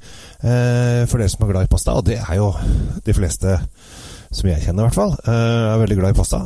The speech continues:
Dette er en veldig lett sak, eh, men med fjorten prosent alkohol. Det skulle jeg kanskje ikke trodd, for dette er liksom ikke den alkoholpreget på den. Men, eh, dette her er en, eh, toppsak til, eh, kun,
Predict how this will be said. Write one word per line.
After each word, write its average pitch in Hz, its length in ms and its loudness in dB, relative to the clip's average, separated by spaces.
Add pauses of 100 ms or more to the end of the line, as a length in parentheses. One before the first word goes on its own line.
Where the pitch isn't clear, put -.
Dette - 160 0
er 131 60 -2
en 139 140 -4
veldig 107 580 0
lett - 380 -4 (100)
sak, - 480 -4
eh, 104 640 0 (160)
men 156 320 -2
med 180 160 0
fjorten 160 400 -2
prosent 110 280 0
alkohol. 107 320 0
Det 165 100 -2
skulle 196 160 -4
jeg 175 100 -4
kanskje - 140 -6
ikke 156 120 -2
trodd, 180 140 0
for - 120 0
dette 135 200 -2
er 110 140 0
liksom 120 220 -2
ikke - 140 -2
den 117 220 -2 (580)
alkoholpreget 85 1200 0
på 87 280 2
den. 208 120 -2 (440)
Men, 120 260 0
eh, 120 300 0
dette 117 220 0
her 143 220 -6
er 120 160 -2
en, 143 160 -4
eh, 143 340 -4 (160)
toppsak - 600 -2
til, 123 340 0
eh, 123 260 0
kun, 196 440 0